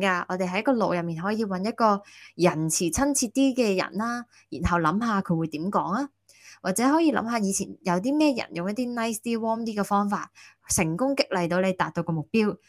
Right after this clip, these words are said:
當時佢哋講咗啲咩㗎？嗰個人可以係你嘅公公婆婆、爹哋媽咪，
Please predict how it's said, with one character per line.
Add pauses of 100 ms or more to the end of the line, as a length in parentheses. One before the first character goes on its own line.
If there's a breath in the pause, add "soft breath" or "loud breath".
(140 soft breath)
當
時
佢
哋
講
咗
啲
咩
㗎？ (680 soft breath)
嗰
個
人
可
以
係
你
嘅
公
公
婆
婆、
爹
哋
媽
咪，